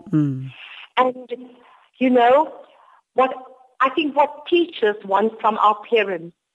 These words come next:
Speaker 2: eh, is total involvement.
Speaker 1: Mm.
Speaker 2: Involvement in your children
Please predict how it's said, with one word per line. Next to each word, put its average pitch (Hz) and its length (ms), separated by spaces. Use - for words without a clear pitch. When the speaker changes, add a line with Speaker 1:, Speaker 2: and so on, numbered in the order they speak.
Speaker 2:
eh, 208 200
is 220 220
total 185 500
involvement. 147 800
Speaker 1:
Mm. 147 360
Speaker 2:
Involvement 277 960
in 226 220
your 196 220
children 294 560